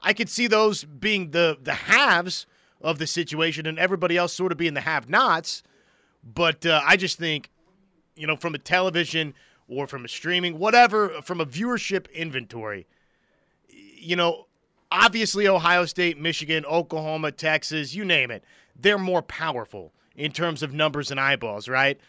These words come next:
But all of a sudden, you start eliminating Kansas State, Texas Tech, Kansas, everybody in, <laughs> you know, the realm of fifty some odd schools or twenty-five power schools playing, and, and that's a lot of numbers that you've taken out of the viewership picture.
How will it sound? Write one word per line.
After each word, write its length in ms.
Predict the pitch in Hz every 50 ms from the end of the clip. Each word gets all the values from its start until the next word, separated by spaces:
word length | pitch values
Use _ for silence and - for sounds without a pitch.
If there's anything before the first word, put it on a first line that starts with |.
| _ _ _ _ _
But 120 | - 151 196
all 160 | 240 269 269
of 80 | 240 196
a 40 |
sudden, 500 | 170 - - 240 247 233 185 180 175 165 - _ _ _ _ _ _ _ _ _ _
you 140 | 165 196 202
start 380 | - - - 214 214 208 202 - 170
eliminating 800 | 170 185 202 214 214 208 208 196 196 185 185 180 165 156 143 _ _
Kansas 400 | - 180 190 202 202 156 170 156
State, 320 | - - 190 190 185 175 -
Texas 320 | - 190 185 - - 165
Tech, 260 | - - 190 180 -
Kansas, 340 | - - 190 190 160 143 139 -
everybody 720 | - 185 214 220 202 226 214 170 208 214 214 240 240 233 _ _ _ _ _ _ _
in, 540 | - 151 160 160 160 160 156 147 139 131 113 _ _ _ _
<laughs> 160 | - - -
you 260 | - 170 156 147 151
know, 240 | 151 160 151 143 - _ _ _ _ _ _ _ -
the 100 | - 165
realm 240 | 170 190 202 202 185
of 80 | 165
fifty 440 | - - - - 233 233 - 226 226
some 260 | 202 - 208 220 214
odd 200 | 208 202 190 180
schools 540 | - - - 185 202 208 202 202 202 175 143
or 440 | 165 160 151 151 147 143 135 120 - _ _ _ _ _ _
twenty-five 800 | - - 220 226 233 - - 190 185 196 196 202 202 170 - _ _ -
power 340 | - 165 165 190 196 202 196
schools 580 | - - - 196 208 202 208 208 196 - - _ _ _
playing, 240 | - 185 202 214 202 196
and, 160 | 196 180 170 170
and 120 | 170 180
that's 160 | 233 415 -
a 80 | 453 392
lot 300 | 156 135 127 135 185 226
of 80 | 220
numbers 460 | 185 165 175 220 220 165 156 139 117 107
that 140 | 151 147
you've 220 | 147 165 175 147 -
taken 320 | - - 190 185 185 170
out 140 | 170 170 170
of 80 | 165 147
the 60 | 143
viewership 480 | 120 139 156 160 151 - - 143 135
picture. 380 | - 139 147 - - - 101 92